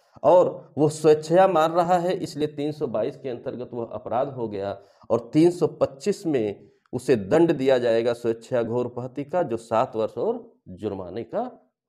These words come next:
होगा। तो इस बात को हमें समझना है कि हम क्या लिख रहे हैं, क्या नहीं लिख रहे हैं, otherwise गलत हो जाएगा। तो आपको सीक्वेंस में लिखना है, जानना है।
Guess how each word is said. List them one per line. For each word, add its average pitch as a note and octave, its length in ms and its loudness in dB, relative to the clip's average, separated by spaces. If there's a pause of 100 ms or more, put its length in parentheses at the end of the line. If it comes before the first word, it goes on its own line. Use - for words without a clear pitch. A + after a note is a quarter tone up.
(120)
होगा। F2+ 260 -10 (460)
तो - 60 -6
इस - 220 -6
बात C#3 360 2
को G3 60 -2
हमें D#3+ 260 -10
समझना C3 480 -10
है C3 140 -14
कि C3+ 120 -16
हम B2 160 -14 (140)
क्या C3 160 -2 (540)
लिख E3+ 340 2
रहे D#3+ 280 -2
हैं, E3 180 -8
क्या C3 260 -4
नहीं C3 280 -6
लिख D#3+ 180 -8
रहे D3+ 220 -6
हैं, E3+ 240 -10 (260)
otherwise A#2 580 2
गलत C3+ 380 -2
हो A2+ 80 -6
जाएगा। F2+ 400 -10 (420)
तो A2 40 2
आपको B2 360 0
सीक्वेंस D3 560 -2
में C#3+ 120 2
लिखना B2+ 360 -4
है, G#2+ 240 -4
जानना G#2+ 360 0
है। D#3 200 -2